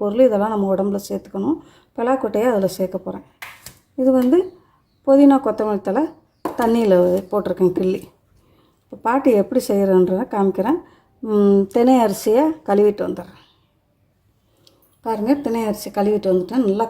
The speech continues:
கழுவணும். கழுவும் போது நீங்க தினை அரிசியும் கூடவே வரும்.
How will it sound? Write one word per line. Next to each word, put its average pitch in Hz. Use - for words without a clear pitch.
கழுவணும். 208
கழுவும் 226
போது 220
நீங்க 240
தினை 247
அரிசியும் 247
கூடவே 240
வரும். 214